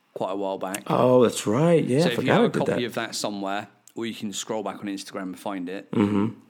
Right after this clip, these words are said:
Speaker 1: Use that if you want. Um, on Twitter or Instagram, and then obviously make sure you tag at Others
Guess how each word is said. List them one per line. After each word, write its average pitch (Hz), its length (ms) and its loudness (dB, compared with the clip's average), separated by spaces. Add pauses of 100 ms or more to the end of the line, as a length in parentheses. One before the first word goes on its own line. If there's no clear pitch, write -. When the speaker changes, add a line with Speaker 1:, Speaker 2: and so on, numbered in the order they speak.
(120)
Speaker 1:
Use 104 180 -12
that 101 120 -8
if - 120 -16
you 92 60 -12
want. 92 260 -12 (920)
Um, 107 560 -4 (140)
on 110 560 -6 (840)
Twitter 151 480 -4
or 113 340 -6
Instagram, 113 760 -6 (680)
and 104 140 -6
then 104 280 -6
obviously 110 320 -10
make 110 180 -8
sure 104 320 -8
you 98 420 -8 (100)
tag 127 500 -8 (120)
at - 340 -12 (220)
Others 113 400 -6